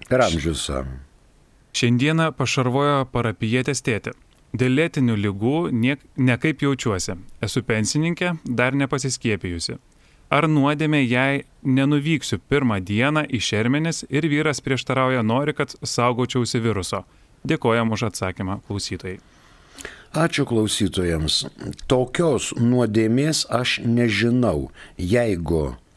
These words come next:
Speaker 1: žmogus nenuvyksta pirmą dieną į Šermenis.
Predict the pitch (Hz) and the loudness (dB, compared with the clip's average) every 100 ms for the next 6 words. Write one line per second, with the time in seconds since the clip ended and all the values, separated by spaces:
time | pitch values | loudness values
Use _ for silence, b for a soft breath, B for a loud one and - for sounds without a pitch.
0 | _ _ - - 98 113 107 101 135 117 | _ _ -14 -6 2 4 2 2 0 2
1 | 104 107 110 104 101 135 - - 92 - | 2 2 4 2 2 0 0 -2 -2 0
2 | 127 139 139 127 87 98 101 104 101 - | 2 2 2 0 2 2 4 2 0 -2
3 | 90 - 104 92 82 73 65 64 - | -2 0 0 2 2 0 -2 -6 -10